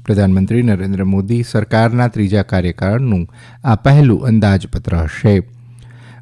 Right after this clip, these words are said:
ગયા મહિને સંસદના બંને ગૃહોની સંયુક્ત બેઠકને સંબોધિત કરતા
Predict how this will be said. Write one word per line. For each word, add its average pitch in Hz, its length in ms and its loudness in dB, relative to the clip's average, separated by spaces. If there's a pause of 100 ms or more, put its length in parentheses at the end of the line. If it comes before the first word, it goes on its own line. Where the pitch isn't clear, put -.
ગયા 139 260 6
મહિને 170 280 8
સંસદના 147 520 2
બંને 127 300 4
ગૃહોની 135 500 6
સંયુક્ત 117 520 2
બેઠકને 110 540 0
સંબોધિત 90 520 0
કરતા 104 480 0